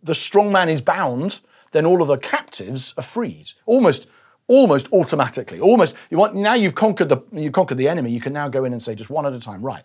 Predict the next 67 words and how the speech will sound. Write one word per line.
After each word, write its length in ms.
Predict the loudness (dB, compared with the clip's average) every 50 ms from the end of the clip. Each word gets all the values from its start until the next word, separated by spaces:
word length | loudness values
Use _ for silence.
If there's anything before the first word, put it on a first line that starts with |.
| _ _ -20 _ _
I'm 160 | -10 -8 -6
now 140 | -4 -4 -4
gonna 160 | -4 -6 -4
liberate 640 | -4 -4 -2 0 0 0 0 -2 -6 -8 -10 -14 -16 -18
that 340 | -8 -4 -4 -4 -4 -8 _
camp 320 | -16 -16 -16 -16 -18 _ _
and 180 | -16 -12 -10 -8
that 220 | -8 -8 -10 _
camp." 240 | -18 -18 -18 -16 -16
And 100 | -12 -12
this, 180 | -10 -12 -12 -16 _ -20 _ -14
of 80 | -4
course, 180 | -2 -2 -2 -2
this 140 | -6 -6 -6
happened 280 | -6 -8 -8 -8 -8
all 140 | -8 -8 -8
over 160 | -10 -10 -12
the 100 | -12 -12
world 320 | -6 -6 -4 -6 -6 -10 -12
at 100 | -18 _
the 60 | -18
time. 440 | -16 -14 -12 -12 -12 -12 -14 -16 -16 -18 _ _
"We're 100 | -2 -2
gonna 160 | 0 0 0
liberate 500 | 0 2 2 0 0 2 0 0 0 0
you 140 | -2 -6 -6
because," 340 | -6 -6 -6 -6 -6 -8 -10 _ -18 _ -8
and 80 | -8
it's 100 | -4 -4
not 80 | -2 2
the 80 | 4 4
only 160 | 4 4 2
time 180 | 0 -2 -2
it's 120 | -2 -4 -4
happened, 260 | -6 -6 -4 -6 -8
it's 80 | -6 -8
just 180 | -8 -8 -4
the 120 | -2 -2 -2
only 120 | -2 -2
one 280 | -4 -4 -6 -8 -10 -12 _ _ -8
I 100 | -4 -2
know 200 | -2 0 -2 -2
of 100 | -4 -4
in 100 | -6 -8
my 140 | -8 -10 -8
family, 500 | -6 -4 -2 -2 -2 -4 -4 -6 -6 -8 _ -20 -20 -20 _ _
where 240 | 2 2 2 2 -6 _
the 100 | _ 2
war 360 | 2 4 6 6 6 6 6 6
comes 240 | 4 0 0 2
to 120 | 2 2 4
an 60 | 4
end, 220 | 4 0 0 0
the 100 | 0 -2
strong 540 | -2 -2 -6 -6 -4 2 4 4 6 6 4
man, 460 | 4 4 4 4 4 2 2 0 -2 -8
if 80 | -8 -2
you 60 | 0
like, 160 | 0 2 2
the 60 | 0
nation, 360 | 2 2 2 2 2 0 -2 0
the 80 | 0
military 400 | 2 2 0 0 -2 -4 -4 -4
is 80 | -4 -4
bound, 500 | -8 -12 _ -6 -6 -4 -2 -4 -4 -4
is 120 | -8 -10
captured, 480 | -10 -10 -10 -10 -10 -10 -12 -12 -12